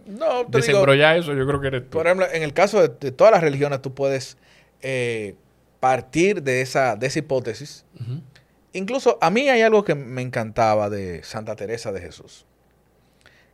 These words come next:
Speaker 1: Cada vez que una, una hermanita, una monjita,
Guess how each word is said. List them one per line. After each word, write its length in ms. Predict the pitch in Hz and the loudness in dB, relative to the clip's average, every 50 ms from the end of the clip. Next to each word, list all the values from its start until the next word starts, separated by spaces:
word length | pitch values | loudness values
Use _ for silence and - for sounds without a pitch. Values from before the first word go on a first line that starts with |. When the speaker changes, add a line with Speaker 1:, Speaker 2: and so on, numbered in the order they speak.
| _ | _
Speaker 1:
Cada 180 | - - 202 214 | -6 -4 -2 -2
vez 140 | - 202 - | -2 -2 -4
que 100 | - 156 | -2 -2
una, 640 | 151 156 160 151 151 143 131 113 104 90 85 78 - _ _ _ _ _ _ _ _ _ _ _ _ _ _ _ _ _ _ _ - | -2 0 0 -2 -4 -4 -4 -6 -6 -8 -10 -12 -16 _ _ _ _ _ _ _ _ _ _ _ _ _ _ _ _ _ _ _ -16
una 160 | 110 135 147 | -14 -12 -10
hermanita, 600 | 147 147 131 113 104 95 90 80 - - 69 69 69 | -8 -8 -8 -8 -10 -12 -16 -16 -18 -18 -18 -18 -18
una 120 | 92 107 104 | -18 -18 -16
monjita, 520 | 107 101 90 - - 80 69 - - - | -16 -16 -16 -16 -18 -18 -18 -18 -20 -20